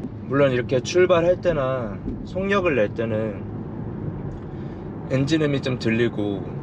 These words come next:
제 차와 달리 변속 충격이 살짝 느껴지긴 하는데요, 이 정도면 정말 조용한 것 같습니다. 이젠 코나도 웬만한 옵션 다 더하면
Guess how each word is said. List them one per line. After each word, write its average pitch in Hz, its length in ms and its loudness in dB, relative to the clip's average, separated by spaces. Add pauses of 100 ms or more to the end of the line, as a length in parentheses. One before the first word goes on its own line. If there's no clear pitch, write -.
(300)
제 127 160 0
차와 156 260 4
달리 131 220 4
변속 135 520 0
충격이 160 420 0
살짝 190 600 -2 (160)
느껴지긴 135 640 2
하는데요, 139 580 0 (960)
이 135 140 0
정도면 165 440 4
정말 147 340 2
조용한 139 420 4
것 113 80 0
같습니다. 98 320 -6 (1700)
이젠 123 320 -2
코나도 160 800 4
웬만한 135 720 4
옵션 139 420 0
다 117 180 2
더하면 113 680 2